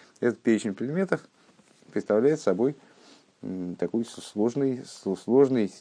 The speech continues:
многослойный текст, как вся остальная Тора, э, ну и мудрецами нашими расшифровывается. Вот, в частности, говорится: «Асора, асора, акав, бешекел акейдеш». Э, ложка по, по десять шекелем, шекелей, э, вес, весом,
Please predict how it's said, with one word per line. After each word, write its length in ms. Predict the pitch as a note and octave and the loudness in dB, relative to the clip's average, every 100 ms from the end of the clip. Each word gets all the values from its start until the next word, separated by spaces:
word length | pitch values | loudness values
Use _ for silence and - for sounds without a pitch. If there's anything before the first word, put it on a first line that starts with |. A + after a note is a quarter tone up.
| _ | _
многослойный 800 | F#2+ F#2+ F#2+ G2 - A#2 G2+ F2+ | -4 -2 2 2 2 0 0 -2
текст, 300 | - D3+ - | -4 -8 -8
как 180 | F2 - | -10 -8
вся 160 | - F#2+ | -6 -6
остальная 400 | - F#3+ G3 F2+ | -4 -4 -2 -2
Тора, 300 | F3 F#3 - _ - - _ - | 0 0 -4 _ -20 -20 _ -8
э, 480 | F#2+ F#2 F2+ F2 F2 - _ _ _ - | -2 0 0 0 -4 -10 _ _ _ -4
ну 160 | G2 | -2
и 40 | C3 | 2
мудрецами 460 | G2 F#2 - C#3 | 2 2 0 2
нашими 300 | A#2 B2 B2+ | 0 0 0
расшифровывается. 800 | G#2+ - C3 G#2 E2+ D#2 B1+ - | 0 0 -2 2 2 2 -4 -6
Вот, 220 | F2 C#3+ - | -8 -8 -12
в 60 | - | -6
частности, 460 | - - F2+ - | -6 -6 -10 -6
говорится: 480 | B2 A2 F2 - E2 | 0 2 2 -2 -8
«Асора, 400 | - - E3 B2+ | -2 0 2 2
асора, 400 | F2+ - C3 F#2+ | 0 0 0 -2
акав, 360 | - - E3 C3+ | -4 0 0 0
бешекел 460 | C#3 - B2+ A2+ | -4 -4 -4 -4
акейдеш». 460 | G2+ - D#2+ - - - - - _ - | -4 -6 -6 -8 -18 -20 -20 -20 _ -4
Э, 360 | F2+ F#2+ F#2 | 0 2 4
ложка 440 | F#2+ G#2 F#2+ - B2+ | 4 4 2 0 -2
по, 200 | - F#2 | 0 0
по 160 | G2+ | 0
десять 320 | G#2+ B2+ F#2+ | 0 -2 -4
шекелем, 480 | - G#2 F2+ F2+ F#2 - - | -4 -4 -2 -6 -6 -10 -12
шекелей, 600 | - G#2 F#2+ E2+ C#2+ - _ _ _ _ - | -4 -2 -2 -4 -4 -10 _ _ _ _ -10
э, 340 | F#2 F2+ F2 | -4 0 0
вес, 340 | F2 F#2 - - | 0 0 -2 -6
весом, 500 | G2 F#2+ - C3 | -2 -2 -2 -6